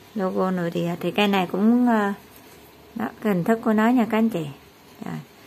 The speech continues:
Mã số ba mươi sáu, một trăm ba mươi k. Tiếp theo là mã ba mươi bảy nha các anh chị, là một cái cần cưa Somat. Thì cây này, à, cái hình thức của nó này. Đó, thì cái phần, à, tra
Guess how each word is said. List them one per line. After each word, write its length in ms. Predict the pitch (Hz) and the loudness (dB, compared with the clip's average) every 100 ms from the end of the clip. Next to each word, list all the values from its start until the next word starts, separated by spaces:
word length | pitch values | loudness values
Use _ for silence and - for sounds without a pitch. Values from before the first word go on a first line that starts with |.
| - - - - - - - | -20 -20 -20 -20 -20 -20 -8
Mã 300 | - 156 175 | -4 -4 0
số 140 | 233 233 | 2 6
ba 200 | 233 220 | 6 6
mươi 180 | 214 156 | 4 4
sáu, 240 | 202 240 | 2 4
một 160 | 320 208 - | 2 0 0
trăm 260 | 208 208 | 2 4
ba 180 | 196 196 | 2 2
mươi 140 | 202 | 0
k. 320 | - 208 208 254 | 0 2 2 4
Tiếp 140 | 262 | 2
theo 220 | 285 226 | 4 2
là 100 | 214 | 2
mã 220 | 175 165 208 | 0 -2 0
ba 180 | 226 | 2
mươi 180 | 220 220 190 | 2 2 0
bảy 220 | - 202 | -2 2
nha 140 | 247 233 | 2 2
các 80 | 247 | 2
anh 120 | 240 | 0
chị, 220 | 180 170 | 0 0
là 100 | 175 | -2
một 140 | 165 175 | -4 0
cái 140 | 226 | 0
cần 180 | 214 175 165 | 0 -2 0
cưa 200 | 202 202 | 2 2
Somat. 440 | - 196 202 233 - - - - - - - - - | 0 0 2 0 -2 -16 -20 -20 -20 -20 -20 -20 -6
Thì 160 | - - | -4 0
cây 160 | 202 | 2
này, 300 | 202 185 180 | 2 2 2
à, 500 | 180 180 180 180 180 220 | 2 0 0 -2 -4 0
cái 100 | 220 | 2
hình 120 | 170 | 2
thức 160 | 226 233 | 0 4
của 100 | 226 | 4
nó 180 | 226 247 | 6 6
này. 140 | 240 - - - - - | 4 0 -18 -20 -20 -12
Đó, 60 | 196 - - | -12 -12 -14
thì 120 | 185 | -10
cái 140 | 175 202 | -8 -4
phần, 260 | 190 175 175 | -2 -2 -4
à, 180 | 175 165 - - - - - - - - | -4 -8 -14 -20 -20 -20 -20 -20 -10 -2
tra 180 | 196 | 0